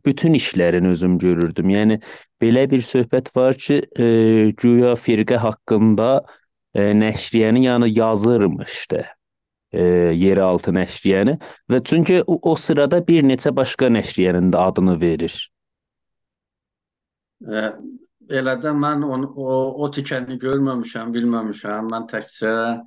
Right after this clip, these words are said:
Speaker 2: nəşriyyəni yayımlamaqda iştirakçı ol-, olmağı bilmişəm. E, yenidən baxmalıyam, bağışlayın.
Speaker 1: O halda, üzr istəyirəm, sizin vaxtınızı da alıram. E, o halda, e,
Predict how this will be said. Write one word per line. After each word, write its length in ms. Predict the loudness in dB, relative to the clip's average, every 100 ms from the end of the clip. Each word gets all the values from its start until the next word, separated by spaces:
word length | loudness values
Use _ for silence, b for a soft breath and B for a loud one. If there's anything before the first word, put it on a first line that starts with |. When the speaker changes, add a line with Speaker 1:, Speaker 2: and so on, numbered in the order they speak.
| b b b b -14 -8
Speaker 2:
nəşriyyəni 880 | -8 -8 -8 -4 -4 -2 -2 -2 -2
yayımlamaqda 1080 | -2 -2 -2 -4 -4 -8 -12 -8 -6 -4 -8
iştirakçı 680 | -14 -14 -4 -4 -4 -4 -4
ol-, 260 | -2 -4 -6
olmağı 400 | -6 -4 -6 -6 -10
bilmişəm. 480 | -10 -12 -12 -12 -12 _ _ _ _ _ _ _ -10
E, 100 | -6 -4 -6 -6 -8 -12 -20 -20 _ -8
yenidən 420 | -6 -4 -2 -2
baxmalıyam, 760 | -2 -4 -6 -6 -4 -2 -2 -4
bağışlayın. 720 | -10 -10 -10 -6 -6 -6 -12 _ _ _
Speaker 1:
O 160 | 0 2
halda, 420 | 4 2 2 0 2
üzr 240 | 2 2
istəyirəm, 400 | -2 0 0 0
sizin 300 | 2 2 2
vaxtınızı 540 | 0 0 0 2 2
da 60 | 2
alıram. 400 | 4 4 2 -2 b b -2
E, 280 | 0 2 0
o 240 | 2 2 4
halda, 480 | 4 4 2 2 2
e, 460 | 2 4 4 2